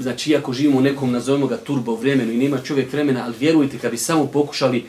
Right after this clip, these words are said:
i ja prvi i svi vi svoje vrijeme popuniti zikrom. Voziš se, evo, iz, šta ja znam, Salipašnog do ovdje dok dođeš na ders,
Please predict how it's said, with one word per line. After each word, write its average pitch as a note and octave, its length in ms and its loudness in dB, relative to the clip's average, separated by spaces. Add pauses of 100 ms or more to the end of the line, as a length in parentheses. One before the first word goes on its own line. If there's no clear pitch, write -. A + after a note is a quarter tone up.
(140)
i D#3+ 140 2
ja D3 240 4
prvi D#3+ 320 4
i C#3+ 60 -4
svi D3+ 240 0
vi D3+ 280 6 (220)
svoje D#3+ 440 2
vrijeme D#3 340 2
popuniti C#3+ 500 0
zikrom. B2+ 380 -6 (720)
Voziš D3 480 2
se, D3+ 100 2
evo, A#2+ 220 2 (220)
iz, C3+ 340 -4
šta D#3 220 0
ja C#3 100 4
znam, C3+ 280 2
Salipašnog C#3+ 760 0
do C3+ 80 0
ovdje D3+ 180 4
dok B2+ 140 -2
dođeš C#3 360 -2
na A#2+ 80 -4
ders, C#3+ 400 -2